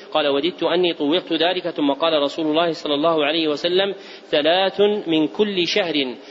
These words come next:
ورمضان إلى رمضان، فهذا صيام الدهر كله، صيام يوم عرفة أحتسب على الله أن يكفر السنة التي قبله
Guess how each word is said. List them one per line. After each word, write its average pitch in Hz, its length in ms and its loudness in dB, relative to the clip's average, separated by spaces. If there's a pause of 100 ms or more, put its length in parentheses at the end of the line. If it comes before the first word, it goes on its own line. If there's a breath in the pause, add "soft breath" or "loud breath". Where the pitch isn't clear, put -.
(120 loud breath)
ورمضان 160 520 2
إلى 156 280 0
رمضان، 165 580 0
فهذا 160 480 0
صيام 160 400 0
الدهر 180 320 0
كله، 180 600 -2 (260 loud breath)
صيام 170 420 0
يوم 165 220 2
عرفة 170 420 -2
أحتسب 165 400 -2
على 139 140 0
الله 160 220 0
أن 147 260 -2
يكفر 160 300 -2
السنة 160 360 -2
التي 139 240 0
قبله 185 360 0